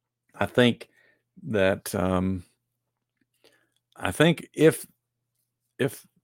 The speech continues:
they can get the information that they're requesting, that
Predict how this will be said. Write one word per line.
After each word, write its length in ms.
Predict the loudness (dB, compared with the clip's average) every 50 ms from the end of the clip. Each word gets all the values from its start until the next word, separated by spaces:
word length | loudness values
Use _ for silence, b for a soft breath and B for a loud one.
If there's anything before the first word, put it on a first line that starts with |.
| _ -10
they 280 | -2 2 4 4 4 2
can 240 | 0 -2 0 0 2
get 240 | 2 2 2 2
the 180 | 0 0 0 0
information 680 | 0 0 0 -2 -2 2 4 4 4 2 2 -2 -2 -2
that 160 | -2 -2 -2
they're 160 | -2 -2 -2
requesting, 680 | -2 -6 -6 -2 2 2 2 2 0 -4 -8 -8 -6 -4
that 140 | -6 -6 -8